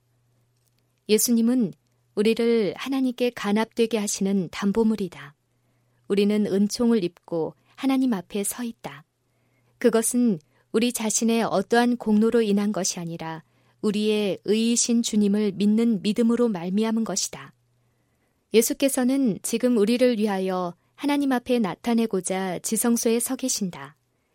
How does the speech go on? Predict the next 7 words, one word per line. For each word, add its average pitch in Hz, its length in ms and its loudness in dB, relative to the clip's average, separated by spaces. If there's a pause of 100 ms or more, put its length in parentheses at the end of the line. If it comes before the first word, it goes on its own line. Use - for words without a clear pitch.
(140)
그곳에서 226 540 2
그분은 208 520 -2
자기의 220 440 -2
백성을 190 640 -4 (260)
매 185 180 -2
순간 202 460 -2
나타내어 170 720 -6